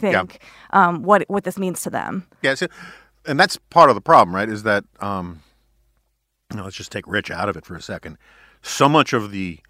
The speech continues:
Speaker 1: post-integralist, uh, you know, post-liberal, nationalist, whatever you wanna call it, so much of this stuff is really just an attempt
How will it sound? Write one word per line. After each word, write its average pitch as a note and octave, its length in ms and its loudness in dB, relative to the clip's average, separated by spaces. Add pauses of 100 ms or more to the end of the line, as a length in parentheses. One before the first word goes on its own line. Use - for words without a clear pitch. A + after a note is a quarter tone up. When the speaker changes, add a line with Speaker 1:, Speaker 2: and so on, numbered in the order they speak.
(440)
Speaker 1:
post-integralist, E2+ 1120 -14
uh, C#2+ 540 -16
you C#2 140 -20
know, C2 500 -20
post-liberal, F2 1160 -12
nationalist, F#2+ 880 -10 (140)
whatever F#2 320 -16
you F#2 80 -10
wanna F2 160 -12
call F2 320 -8
it, E2+ 80 -12 (840)
so - 280 -4
much G#3+ 160 0
of C3 40 -4
this B2 120 -4
stuff F3 280 0
is A2 180 -10
really D#3+ 440 -6
just B2+ 380 -6
an A2 80 -10
attempt A#2+ 500 -8